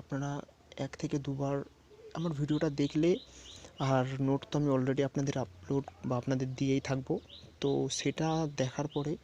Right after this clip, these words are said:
আপনি যদি নোটটিকে দু থেকে একবার পড়েন বা নাও পড়েন, অবশ্যই কিছু না কিছু লিখতে পারবেন। তো আর দেরি না করে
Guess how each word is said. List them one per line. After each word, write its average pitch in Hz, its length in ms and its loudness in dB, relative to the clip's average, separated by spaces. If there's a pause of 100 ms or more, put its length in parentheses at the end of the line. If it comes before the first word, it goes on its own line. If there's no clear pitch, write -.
(480)
আপনি 147 240 -2
যদি 139 120 2 (100)
নোটটিকে 131 300 -2
দু 131 200 -2
থেকে 135 140 -6 (100)
একবার 127 300 -2
পড়েন 123 220 2 (380)
বা 139 80 0
নাও 135 220 2 (120)
পড়েন, 131 220 2 (360)
অবশ্যই 143 300 -2
কিছু - 160 -4
না 147 120 0
কিছু 143 200 -2
লিখতে 123 260 0
পারবেন। 123 260 -2 (760)
তো - 140 -6
আর 135 120 -2
দেরি 147 220 0
না 151 120 0
করে 147 120 2